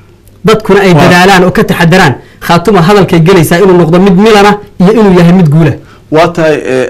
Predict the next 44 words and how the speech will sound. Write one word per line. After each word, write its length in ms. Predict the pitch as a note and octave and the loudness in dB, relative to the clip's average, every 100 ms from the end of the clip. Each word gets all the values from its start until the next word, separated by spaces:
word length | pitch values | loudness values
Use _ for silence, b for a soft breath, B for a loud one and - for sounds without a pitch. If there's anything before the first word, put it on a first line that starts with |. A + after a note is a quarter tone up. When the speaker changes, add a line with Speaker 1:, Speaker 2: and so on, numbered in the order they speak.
| D3+ | -2
Speaker 2:
aad 100 | D#3 | 0
iyo 120 | D3 D3 | 0 -2
aad 100 | B2+ | -2
baa 100 | C3 C3+ | -2 0
u 40 | |
mahadsan 420 | C#3 B2 - C3 | -2 -2 -4 -6
tahay, 500 | B2 A2 A#2+ C#3 C#3+ | -4 -2 0 0 -2
Mudane 340 | - A2+ C3+ B2+ | -6 -6 -4 -2
Cabdullaahi 680 | G#2 B2 C#3 C3 A#2+ A#2 B2 | -4 -4 -2 -2 -2 -4 -4
Cali 280 | G#2 B2 A2 | -4 -4 -4
Gaani. 340 | C3 C3+ C#3 | -2 -2 -2
Waa 160 | B2 A#2+ | -2 -4
kuu 180 | D3 C#3 | -4 -4
soo 200 | C3+ B2 | -4 -4
noqon 300 | A2+ C3+ A#2+ | -4 -4 -2
doonaa 440 | A#2+ B2 C3 A#2+ | -2 -2 -2 -2
inagoo 400 | A#2+ C3+ B2 A#2+ | -4 -2 -2 -2
faaqidi 540 | A2+ C3 A#2+ D3 C3+ A2+ | -2 -2 -2 -4 -4 -4
doonaa 360 | A#2 A2+ A#2 | -4 -2 -2
arrimo 280 | A#2 B2+ C#3 | -2 -2 -2
muhiima 500 | B2+ A#2+ C#3+ C3+ B2+ | -4 -2 0 0 0
oo 140 | A2 A#2+ | -2 -4
dad 160 | C#3 | -4
badan 260 | A#2+ B2+ B2+ | -4 -4 -4
ay 120 | G#2+ | -4
isweydiinayaan 840 | A2+ B2 A#2+ A#2+ C3+ B2+ B2 A#2+ | -6 -6 -6 -2 -2 0 -2 -2
oo 80 | A2+ | -4
ku 120 | B2+ | -8
saabsan 480 | B2+ B2 A#2 C#3+ C#3 B B B B - | -6 -4 -4 -4 -6 B B B B -2
qaabka 360 | D#3 B2+ - | -2 -2 -4
uu 160 | A#2+ A#2+ | -4 -4
ku 140 | D3+ C3+ | -4 -4
dhacay 280 | D2+ C#3 C3+ | -2 -2 -4
shirkii 360 | C#3+ B2+ C3 | -6 -6 -6
ka 120 | A#2+ C3+ | -6 -6
dhacay 280 | F#2 B2+ G2 | -6 -4 -6
Addis 300 | A#2 A#2+ A#2 | -8 -10 -6
Ababa 380 | A#2+ B2 C3 - | -4 -2 -4 -6
iyo 160 | B2 C3 | -6 -6
wixii 240 | C3+ A#2 | -8 -10
ka 120 | B2+ | -10
soo 200 | - B2+ | -8 -8
baxay 500 | A2+ - C3+ C#3 C3 - B B B - | -8 -10 -8 -8 -8 -14 B B B -16
iyo 260 | - D3 | -8 -4